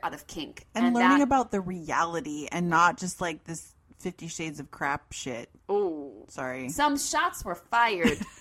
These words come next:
Speaker 1: Um, so in any case, thank you so much for being here today. Uh, this was our intro
Speaker 2: <laughs>
Speaker 1: to us. So now you know who we are, and we do take questions. Go ahead and send us a message on our Discord.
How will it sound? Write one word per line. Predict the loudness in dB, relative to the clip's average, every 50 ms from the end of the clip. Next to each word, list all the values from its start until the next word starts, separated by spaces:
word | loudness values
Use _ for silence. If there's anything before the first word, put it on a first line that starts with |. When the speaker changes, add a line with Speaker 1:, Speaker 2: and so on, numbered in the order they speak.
| -12 -10 -10 -10 -10 -12 _ _ 2
Speaker 1:
Um, | 4 6 6 6 4 0 -2 -4 -8 -10 -12 -8
so | -4 -2 0 0 0
in | 0 0 -2
any | -2 -2 -2 -4
case, | -4 -4 -4 -4 -4 -4 -6 -6 -6
thank | -6 -6 -4 -4
you | -6
so | -6 -4 -4
much | -6 -6 -6
for | -6 -2
being | -2 -2 -2
here | -2 -4 -4
today. | -6 -4 -2 0 0 2 2 0 -2 -4 -6 -8 -4 _ 4
Uh, | 4 6 6 6 4
this | 2 -2 -6 -4
was | -2 0
our | 2 2 2
intro | 0 -2 -4 -4 -4 -4 -2 0 0 2 2 2 2 2 4 4 2 2 0 0 0 -2
Speaker 2:
<laughs> | -2 _ -4
Speaker 1:
to | 0 4 6
us. | 8 8 8 8 6 4 2 0 -2 -4 -6 -6 _ -2
So | 2 4 6 6 6 6 4 4
now | 4 4 4 4
you | 4 2
know | 2 2 2
who | 2
we | 0 2 4
are, | 8 8 10 10 10 8 8 6 6 4 4
and | 4 4 6 6 6 4 2 2 0 -4 -4
we | -4 -4 -6 -6 -6 -6
do | -4 0 2 2 4 4 2 0
take | -2 -4 -4 -4 -4 -6 -6 -2
questions. | 2 2 2 2 0 -2 -2 -2 -2 -2 -4 -6 -6 -8 -10 -10 -10 -2
Go | 2 6 6
ahead | 6 8 6 6 4 2
and | 0 -2
send | 0 0 0 2 0
us | 0 -2 -2
a | 0
message | 0 0 0 0 -2 -6 -6 -2
on | 0 2 4 4
our | 4
Discord. | 2 0 -4 -6 -6 -6 -6 -6 -6 -6 -8 -12